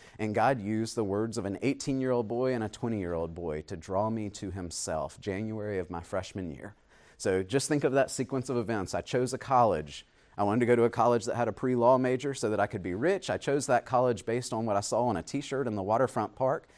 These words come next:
and in it, I met the Lord Jesus Christ.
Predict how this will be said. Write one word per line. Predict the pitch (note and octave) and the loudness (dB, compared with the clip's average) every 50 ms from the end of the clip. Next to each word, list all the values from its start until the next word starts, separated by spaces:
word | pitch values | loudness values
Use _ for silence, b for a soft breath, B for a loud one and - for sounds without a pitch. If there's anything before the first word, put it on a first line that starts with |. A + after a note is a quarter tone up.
| B B B B B | B B B B B
and | A2 G#2+ G2+ - | -4 -4 -2 -2
in | - C3+ C#3 D#3 | 0 0 2 2
it, | E3+ D3+ - - | 0 -2 -2 -4
I | G#2 G#2+ | -4 -2
met | G2 A2 A#2 - - G#2+ | 0 0 -2 -2 -2 -4
the | G#2 | -6
Lord | F#2+ F#2+ G2+ G2+ F#2 | -4 -4 -4 -4 -6
Jesus | E2+ F#2 F#2+ F#2 E2 E2 D#2+ - | -6 -6 -8 -6 -6 -10 -12 -14
Christ. | - - - - D2+ D2 - - - - - | -10 -6 -6 -4 -4 -6 -8 -12 -14 -14 -16